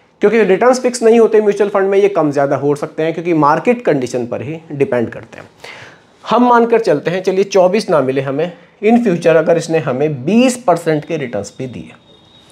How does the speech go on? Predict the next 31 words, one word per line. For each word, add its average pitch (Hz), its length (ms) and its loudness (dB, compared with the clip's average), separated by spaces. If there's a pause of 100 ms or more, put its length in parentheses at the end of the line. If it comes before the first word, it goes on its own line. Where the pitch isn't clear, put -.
(160)
कैलकुलेशन 170 460 2
कर 233 120 4
लेते 254 240 4
हैं। 233 200 -6 (840)
अगर 165 240 2
बीस 165 280 2
परसेंट 156 440 0
के 170 140 0
रिटर्न्स 143 400 -2
भी 156 320 -2 (160)
इस 170 260 -2
फंड 120 180 2
ने 147 80 2
हमें 143 280 0
डिलीवर 135 320 0
किए, 180 340 0 (400)
तो 220 80 2
पच्चीस 220 520 -2
साल 175 200 4
बाद 175 220 4
हमारे 180 400 2
पास 139 460 -2 (120)
वन 165 220 0
पॉइंट 170 300 0
सेवन 147 400 0
करोड़ 131 340 0
की 160 180 -2
वैल्यू 123 320 -2
होगी, 165 400 0 (2000)
और 151 200 2
वहीं 156 280 2